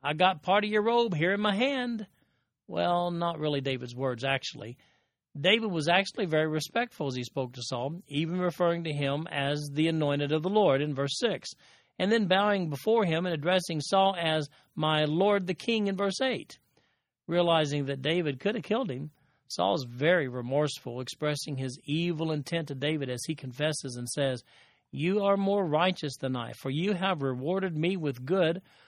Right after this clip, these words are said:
whereas I have rewarded you with evil." But wait, there's more. "You can have the old kingship," in verse twenty. "Just take care of my boy Jonathan and let my seed go forward."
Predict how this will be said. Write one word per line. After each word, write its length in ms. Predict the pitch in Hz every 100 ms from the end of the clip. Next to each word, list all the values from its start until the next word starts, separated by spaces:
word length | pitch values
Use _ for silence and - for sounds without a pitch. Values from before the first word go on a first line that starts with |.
| _ -
whereas 500 | 156 165 160 156 143
I 300 | 160 175 226
have 280 | 196 185 175
rewarded 460 | 151 143 151 139 127
you 380 | 143 214 233 226
with 200 | 220 214
evil." 480 | 240 202 131 - - _ _ _ _
But 240 | 143 143 143
wait, 320 | 160 196 190
there's 300 | 143 143 139
more. 380 | 190 220 185 190 _ _ _ _ _ _
"You 160 | 165 202
can 140 | 226
have 500 | 226 240 262 262 220
the 140 | 175
old 300 | 175 160 139
kingship," 640 | - 180 156 - 156 120 - -
in 160 | 139
verse 240 | 127 127 -
twenty. 440 | 208 202 135 180 - _ _ _
"Just 240 | 180 175
take 220 | - 214 185
care 160 | 220
of 60 | 208
my 100 | 196
boy 240 | 190 214
Jonathan 600 | 180 208 240 214 156 139
and 120 | 131 147
let 200 | 190 226
my 180 | 226
seed 360 | 226 - 262 233
go 160 | 196 156
forward." 520 | 165 147 110 -